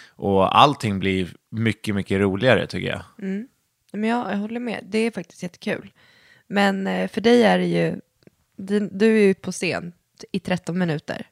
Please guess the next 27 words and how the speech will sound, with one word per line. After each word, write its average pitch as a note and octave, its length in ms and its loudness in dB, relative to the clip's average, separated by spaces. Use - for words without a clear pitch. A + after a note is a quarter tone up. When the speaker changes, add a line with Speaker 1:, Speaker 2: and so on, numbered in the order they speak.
Speaker 2:
Sen A2 100 6
Speaker 1:
Ja. G#2 160 8
Speaker 2:
går F#3 100 6
du F3+ 60 2
undan. F3 500 -2
Speaker 1:
<laughs> - 440 2
Speaker 2:
Så - 140 -2
att A3 120 0
det G3 120 4
är G#3 40 2
tretton G3+ 420 0
minuter. G3 580 0
<laughs> G#3 480 0
Mina G#3+ 360 2
tävlingar F#3+ 480 0
med E3+ 140 -2
barnen F#3 380 2
är F#3+ 40 0
ju G3+ 140 2
mycket, G3+ 440 -2
mycket - 320 -2
längre G3 360 2
än F3 80 -2
de E3+ 140 0
där - 100 0
tretton F3 420 -2
minuterna. - 600 -2